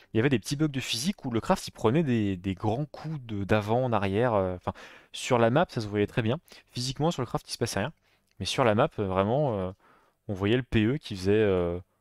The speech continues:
monter, descendre, monter, descendre, monter, descendre, monter, descendre. Et,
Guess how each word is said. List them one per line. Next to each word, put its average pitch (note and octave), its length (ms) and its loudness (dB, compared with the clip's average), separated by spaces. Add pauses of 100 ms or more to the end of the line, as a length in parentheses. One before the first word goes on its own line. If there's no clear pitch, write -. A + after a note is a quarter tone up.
(140)
monter, G#2+ 300 2
descendre, G#2 380 0
monter, G2 280 0
descendre, F#2+ 320 -4
monter, F2+ 280 -6
descendre, F2 340 -6
monter, E2 260 -14
descendre. A2 360 -8 (840)
Et, E3+ 240 2